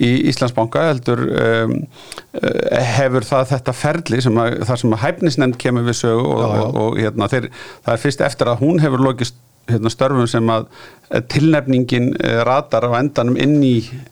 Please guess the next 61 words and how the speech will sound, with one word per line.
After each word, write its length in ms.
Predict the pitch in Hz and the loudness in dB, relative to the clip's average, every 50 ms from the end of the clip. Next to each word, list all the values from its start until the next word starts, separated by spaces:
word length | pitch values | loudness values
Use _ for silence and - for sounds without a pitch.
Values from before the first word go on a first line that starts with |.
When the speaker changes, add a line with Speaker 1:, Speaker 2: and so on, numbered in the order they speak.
| - - | -6 -4
Speaker 1:
eh, 720 | 131 117 117 117 117 117 117 120 127 139 - - - - | -2 0 0 2 2 2 0 0 -2 -2 -4 -4 -2 0
inn 80 | 139 147 | 2 2
á 80 | 143 127 | 2 2
hluthafafundinn. 720 | - 160 170 170 160 139 117 123 123 - - 127 - - - - - | 2 0 0 2 2 0 2 0 0 -2 -2 -4 -8 -8 -12 -12 -10
Speaker 2:
En 60 | - 123 | -6 -2
svo 120 | - 135 117 | 0 2 2
þegar 160 | 131 123 135 | 4 4 2
hitnar 200 | 147 143 - 147 | 2 2 2 2
í 40 | 135 | 4
herberginu, 320 | 156 156 - - 131 131 | 2 2 0 -2 -2 0
þá 160 | 117 151 151 143 | 2 4 2 2
átt 80 | 131 | 2
þú 120 | - 175 151 | 2 0 2
að 40 | 120 | 2
bera 140 | 139 165 170 | 2 0 0
ábyrgð. 200 | - - - - - - | -2 -4 -16 -10 -2 0
Speaker 1:
Já, 160 | 156 139 127 | 2 4 4
og 180 | 127 139 143 127 | 4 2 0 -2
svo, 180 | - - 160 - | -2 -2 -4 0
einmitt, 340 | - 156 147 135 123 120 - | 0 2 2 2 2 0 -2
og 60 | 120 | -2
svo 140 | - 160 165 | -2 0 0
þegar 160 | - 180 160 135 | 2 2 0 0
eitthvað 140 | 131 120 | -2 -2
gerist, 360 | - 143 151 185 185 185 - - | 0 0 2 2 2 0 0 -2
að 80 | 143 - | -2 0
þá 120 | 156 156 151 | 0 0 0
segir 180 | - 151 139 | 2 2 2
mann: 100 | 135 135 | 2 2
„Já, 100 | 127 127 127 | 2 2 2
þetta 260 | 139 147 175 - - | 2 0 0 0 0
er 60 | 143 139 | 0 0
auðvitað 180 | 131 117 123 120 143 | 0 0 0 2 2
mjög 100 | 147 139 143 | 2 4 2
auðvelt 160 | 147 135 - | 2 2 0
að 60 | 127 123 | 0 0
rekja 200 | 131 120 120 110 | 0 0 0 -2
þetta 140 | - - 131 | -2 -2 -2
beint 280 | - 101 95 - - - | -2 -2 -2 -2 -4 -2
í 200 | - - 131 123 123 117 | 0 2 2 2 2 2
fangið 460 | - 143 135 135 123 - 131 120 127 - | 0 0 0 0 0 0 0 2 4 4
á 80 | 123 120 120 123 | 4 4 2 2
ráðherranum.“ 420 | 143 170 165 - 135 113 107 113 110 - - - - - - - - - - | 2 0 0 0 -2 -2 -4 -6 -8 -12 -16 -18 -18 -16 -16 -18 -8 -2 0
En 100 | 123 123 | 2 4
við 100 | 135 143 | 4 4
vorum 320 | 127 135 160 214 247 254 269 | 4 4 4 4 4 4 4
auðvitað 220 | 185 165 170 165 151 | 4 4 4 2 2
með 100 | 151 131 | 2 2
það 160 | 147 139 - | 2 0 0
kerfi 260 | - 156 165 180 175 | 0 0 0 2 2
á 60 | 151 | 0
sínum 260 | - - 143 127 120 120 | 2 2 2 2 2 0
tíma 280 | - 180 226 196 123 107 98 - | 0 2 2 4 4 2 2 2
að, 180 | 57 120 117 117 | 2 0 2 2
meira 180 | 120 120 107 | 0 0 0
að 20 | 101 | 0
segja, 160 | 120 113 107 | 0 0 0
þingmenn 400 | - 139 156 190 - - 139 120 | 2 0 0 0 2 0 0 0
sátu 320 | - 147 160 185 185 - | 2 0 0 0 0 -2
í 80 | 135 123 | -2 0
bankaráði. 520 | - - - - 117 92 85 95 104 110 | 0 -2 -2 -2 -2 -2 -2 -2 -4 -6